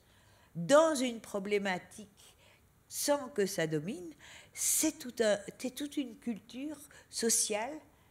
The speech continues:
qui peut être appris par les scientifiques, mais hors de le, de l'institution telle que Jérôme l'a décrite, parce que ce serait perdre leur temps. C'est, c'est, c'est la différence, moi j'aime bien l'idée, la différence entre faire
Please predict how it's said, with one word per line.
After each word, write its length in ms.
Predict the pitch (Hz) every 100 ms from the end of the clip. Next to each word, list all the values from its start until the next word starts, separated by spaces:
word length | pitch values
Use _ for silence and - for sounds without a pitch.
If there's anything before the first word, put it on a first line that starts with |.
| - - - _
qui 140 | -
peut 280 | 190 262 359
être 200 | 349 -
appris 260 | 214 - 285
par 220 | 254 226
les 80 | 220
scientifiques, 800 | 240 233 226 220 226 208 - 143
mais 240 | 185 247 233 - _ _ _ _ _ _
hors 320 | 247 294 277
de 120 | 202
le, 200 | 190 180 - -
de 160 | 160 170
l'institution 840 | 170 165 175 165 147 151 - 240 240
telle 220 | 220 180
que 140 | 180 175
Jérôme 340 | 170 190 196
l'a 120 | 175
décrite, 420 | 160 185 - 170 - -
parce 200 | - -
que 80 | - - - - -
ce 140 | -
serait 220 | 135 - 196
perdre 380 | 196 170 143
leur 220 | 135 135 -
temps. 120 | 202 - -
C'est, 220 | - - - -
c'est, 220 | - 226 202
c'est 160 | 190 254
la 160 | 262
différence, 600 | 247 269 262 262 285 262 - -
moi 160 | 233
j'aime 240 | 247 240 220
bien 220 | 247 247
l'idée, 500 | 220 208 208 190 233
la 140 | 214
différence 500 | 202 208 214 226 233
entre 240 | 214 190 175
faire 240 | 185 175